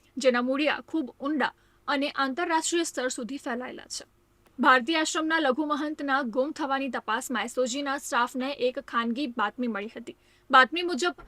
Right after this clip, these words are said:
મુજાહિદ ખાન પઠાણ, જહાંગીર શાહ શાહમદાર, હુસેન પઠાણ અને ધવલ ભરાડ સફેદ કલરની કારમાં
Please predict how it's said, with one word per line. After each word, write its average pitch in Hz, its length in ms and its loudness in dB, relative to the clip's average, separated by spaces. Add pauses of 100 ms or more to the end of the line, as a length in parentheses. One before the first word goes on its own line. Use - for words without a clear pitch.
(160)
મુજાહિદ 277 420 2
ખાન 320 240 0
પઠાણ, 262 380 -4 (100)
જહાંગીર 262 480 -2
શાહ 269 340 0 (580)
શાહમદાર, 269 580 0 (240)
હુસેન 285 280 -2
પઠાણ 277 400 -2
અને 262 180 -4
ધવલ 240 320 -6
ભરાડ 233 360 -4
સફેદ 240 360 -8
કલરની 262 460 -4
કારમાં 233 560 0